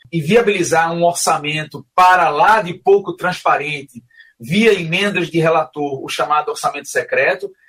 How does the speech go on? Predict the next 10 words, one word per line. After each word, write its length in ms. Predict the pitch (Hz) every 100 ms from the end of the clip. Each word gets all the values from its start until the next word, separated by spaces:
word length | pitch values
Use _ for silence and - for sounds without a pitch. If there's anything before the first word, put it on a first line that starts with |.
| _
claramente 840 | 175 208 262 240 160 170 208 - 247
o 220 | 247 214
presidente 460 | 202 190 160 180 -
Bolsonaro 480 | 175 170 160 175 180
também 380 | 208 196 226
perdeu 800 | - 208 - - 139 190 220 233 _ _
esse 360 | - 135 147 165
discurso 720 | 156 - - 202 233 226 175
da 120 | 170
novidade 1000 | 170 170 147 120 175 196 208 170 175 185